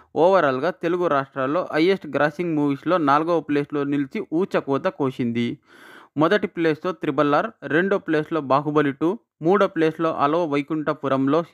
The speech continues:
సినిమాలు నిలవగా ఇది వరకు నాలుగో ప్లేస్లో సరిలేరు నీకెవరు సినిమా నిలవగా ఆ సినిమా కలెక్షన్ని గ్రాస్లో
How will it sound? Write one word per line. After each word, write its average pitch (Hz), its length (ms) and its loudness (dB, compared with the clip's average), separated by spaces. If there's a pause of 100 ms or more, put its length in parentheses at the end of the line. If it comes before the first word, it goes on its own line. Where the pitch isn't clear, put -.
(260)
సినిమాలు 175 340 2
నిలవగా 135 520 2 (520)
ఇది 196 160 0
వరకు 175 340 4
నాలుగో 165 420 0
ప్లేస్లో 151 480 -2
సరిలేరు 175 560 2
నీకెవరు 156 560 0
సినిమా 147 360 -6
నిలవగా 131 560 -4 (340)
ఆ 160 120 4
సినిమా 185 340 -4
కలెక్షన్ని 147 640 -4
గ్రాస్లో 165 600 -2